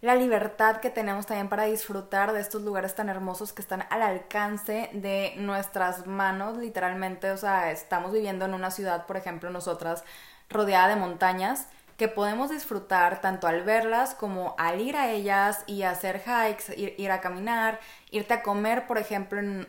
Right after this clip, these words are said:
un día que tengas ganas de conectar con la naturaleza y simplemente llevarte tu lunch ahí a los árboles y al bosque, es demasiado abundante. O sea, realmente es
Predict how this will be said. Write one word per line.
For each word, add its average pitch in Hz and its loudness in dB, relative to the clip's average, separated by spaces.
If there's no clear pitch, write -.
un 226 0
día 208 0
que 208 -6
tengas 190 -2
ganas 190 -2
de 202 -6
conectar 180 -6
con 185 -6
la 190 -2
naturaleza 180 -2
y 185 -6
simplemente 185 -8
llevarte 185 -2
tu 190 -8
lunch 190 -4
ahí 196 -6
a 185 4
los 170 -2
árboles 202 2
y 202 0
al 170 2
bosque, 196 -2
es 202 4
demasiado 254 0
abundante. 240 0
O 170 -4
sea, 208 0
realmente 220 2
es 262 0